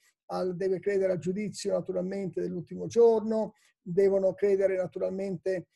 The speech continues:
alle cinque preghiere, a, eh, praticare le cinque preghiere al giorno, tutto, tutto integralmente, cento per cento. Ecco che un amico musulmano, qualsiasi, che è naturalmente un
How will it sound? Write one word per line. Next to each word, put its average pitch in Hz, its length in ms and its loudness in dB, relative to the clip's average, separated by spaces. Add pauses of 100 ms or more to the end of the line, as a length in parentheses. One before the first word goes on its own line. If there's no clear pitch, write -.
(280)
alle 185 880 -2
cinque 214 360 -2
preghiere, 214 580 6
a, 190 160 2
eh, 190 220 0
praticare 190 460 -2
le 190 60 -2
cinque 180 300 -12
preghiere 190 320 -4
al 170 100 -6
giorno, 208 540 2 (420)
tutto, - 600 2
tutto 302 540 4
integralmente, 196 800 0
cento 220 340 -2
per 180 160 -6
cento. - 420 -12 (480)
Ecco 214 520 2
che 247 420 6
un 202 180 0
amico 202 440 2
musulmano, 254 920 2
qualsiasi, 180 720 -4
che 180 180 -6
è - 20 -2
naturalmente 190 640 -2
un 180 160 -4